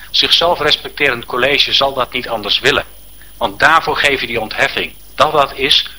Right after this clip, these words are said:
voor gebruik voor die evenementen, om die veiligheid te garanderen en dat niet iedereen daar zomaar even gaat toeren. Dat wil je niet. Dat wil de SPOT ook niet, want de SPOT is een gecertificeerd professioneel bedrijf.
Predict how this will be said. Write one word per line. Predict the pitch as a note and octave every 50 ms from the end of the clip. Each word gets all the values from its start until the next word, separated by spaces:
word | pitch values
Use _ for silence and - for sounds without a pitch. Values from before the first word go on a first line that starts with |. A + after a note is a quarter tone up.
| - -
voor | - - - C#3 C#3+ D3 D3+
gebruik | - - - A#2+ G#2+ G2 - B2 C#3 D3 - - -
voor | - - D3+ D3 B2+
die | B2 A#2+
evenementen, | B2+ B2 - - A#2+ A#2 - B2 C3+ D3+ D3 - - -
om | - A#2
die | A2 A2+ G#2+
veiligheid | - D3+ D#3 D3+ C#3 - A#2+ A2+ -
te | -
garanderen | - A2+ A2 G#2+ G#2 G2+ G#2+ A2 A2+ A#2+
en | C3 B2+
dat | A#2 A2+ -
niet | - D3 D#3+ -
iedereen | - C#3 C3 - B2 B2+ C3+ C#3+ C#3
daar | B2+ B2 A2
zomaar | - B2 B2+ C#3 D3+ D3 C3+
even | B2+ B2+ C3 B2+ - -
gaat | - A#2+ A2+ - -
toeren. | F#3+ G3 F#3+ D3 F2+ - - - - - - - - - - - -
Dat | - D3+ -
wil | B2 C3+ D#3+ F#3+
je | G3+ E3+ C3
niet. | A2 F#2 D#2+ - - - - - - - - - - - - - - - - - - - - -
Dat | - C#3 C3
wil | C#3+ C#3+ E3 D#3+
de | D3+
SPOT | - - - - G3+ G3+ G3+ -
ook | C3+ -
niet, | A2 A2+ C3+ - -
want | E3 D#3+ C#3+
de | -
SPOT | - - - - F#3 F#3 F#3 - - -
is | D#3+ D3
een | -
gecertificeerd | - - - - D#3+ D#3 - D#3 - - C#3+ - - E3 F3 F#3 -
professioneel | - - D3+ - D#3 D3 - - D3+ D3+ D3+ D3 C#3+
bedrijf. | - C3+ B2+ D3+ D#3 D#3+ C3 - - -